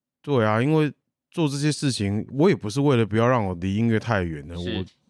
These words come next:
Speaker 1: 纯粹觉得很舒压这样子。
Speaker 2: 嗯。啊。
Speaker 1: 对，我纯粹觉得很舒压。
Speaker 2: 所以现在还是有在买，只是没有那么常。
Speaker 1: 我包包里面全部都是这些东西，我都会把它带出门，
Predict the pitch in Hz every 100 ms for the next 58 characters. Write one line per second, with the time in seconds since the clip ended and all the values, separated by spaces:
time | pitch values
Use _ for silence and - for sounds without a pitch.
0 | - 117 110 117 147 117 - 90 87 90
1 | 82 _ _ _ - 80 73 101 92 92
2 | 87 78 80 80 67 - _ - 98 76
3 | - - 82 - _ _ - - 98 104
4 | 90 80 76 71 78 76 69 71 - _
5 | - 117 110 151 127 117 90 - 87 87
6 | 85 69 - 85 90 87 76 90 95 117
7 | 113 113 90 98 87 92 92 85 87 85
8 | 82 80 80 87 87 117 110 98 98 113
9 | 98 101 98 87